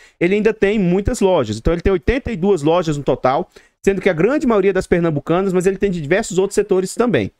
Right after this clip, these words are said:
Então, tem oitenta e duas lojas, o R B V A com oitenta e uma, o T R X com quarenta e oito.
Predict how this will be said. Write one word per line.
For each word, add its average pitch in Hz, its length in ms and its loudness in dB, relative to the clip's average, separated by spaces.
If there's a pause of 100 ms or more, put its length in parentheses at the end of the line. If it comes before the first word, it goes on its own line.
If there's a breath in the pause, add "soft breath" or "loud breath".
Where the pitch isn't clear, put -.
(380 soft breath)
Então, 185 120 -2
tem 202 120 2
oitenta 220 240 0
e 202 40 0
duas 156 220 0
lojas, 196 540 0 (680)
o 151 60 4
R 214 140 2
B 202 120 2
V 185 140 0
A 175 140 0
com 175 100 0
oitenta 160 340 0
e 185 80 -2
uma, 202 280 0 (240 loud breath)
o 160 80 0
T 208 140 0
R 190 140 0
X - 240 -2
com 185 120 -4
quarenta 196 320 0
e - 20 2
oito. 127 320 -2